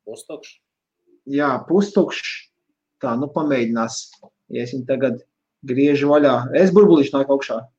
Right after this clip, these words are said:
Speaker 2: Uznāc divu burbulīšu un viss.
Speaker 1: Jau re, kur haizi jūs aizpaldē.
Speaker 2: Jā, jā, jā, jā.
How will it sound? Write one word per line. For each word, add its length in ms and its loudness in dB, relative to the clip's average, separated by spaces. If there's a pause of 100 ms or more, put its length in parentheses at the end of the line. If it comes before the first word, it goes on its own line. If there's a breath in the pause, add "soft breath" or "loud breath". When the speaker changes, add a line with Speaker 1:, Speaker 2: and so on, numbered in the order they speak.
(640)
Speaker 2:
Uznāc 400 0
divu 160 2
burbulīšu 420 0
un 60 -4
viss. 240 -6 (600)
Speaker 1:
Jau 200 -12
re, 100 -12
kur 160 -16
haizi 380 -14
jūs 100 -20
aizpaldē. 480 -16 (580 loud breath)
Speaker 2:
Jā, 260 -2
jā, 180 0
jā, 180 -4
jā. 160 -4